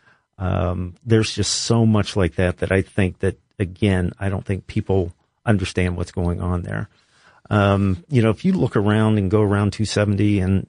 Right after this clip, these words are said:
I just use that as an example, you can't go anywhere without seeing cranes going up. Uh, we still have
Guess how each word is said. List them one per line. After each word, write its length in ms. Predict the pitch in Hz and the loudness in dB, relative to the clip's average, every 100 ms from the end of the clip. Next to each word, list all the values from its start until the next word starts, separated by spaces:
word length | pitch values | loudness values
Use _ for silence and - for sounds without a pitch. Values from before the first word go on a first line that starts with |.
| - | -2
I 100 | 104 | -2
just 200 | - - | -2 -2
use 160 | 98 | -2
that 220 | 98 95 | 0 0
as 120 | 95 87 | -2 -2
an 100 | 90 | -4
example, 540 | 82 95 90 101 90 - _ _ _ - | -2 -2 -2 -2 -4 -8 _ _ _ -2
you 220 | 127 151 | 0 0
can't 340 | - 117 - | 0 0 0
go 420 | 104 98 92 92 - | 2 2 2 0 0
anywhere 400 | 101 95 87 90 | 0 2 0 0
without 340 | 85 98 87 | -2 -2 -2
seeing 320 | - 101 95 87 | -2 -2 0 -2
cranes 440 | - 101 98 87 | -2 0 0 0
going 340 | 98 92 90 | -2 -2 -2
up. 180 | 92 92 - - | -2 -4 -8 -12
Uh, 240 | 101 92 95 - - | -4 -4 -4 -8 -4
we 80 | 147 | -4
still 340 | - 175 165 | -2 0 0
have 540 | 120 98 92 95 - | 0 0 0 -2 -6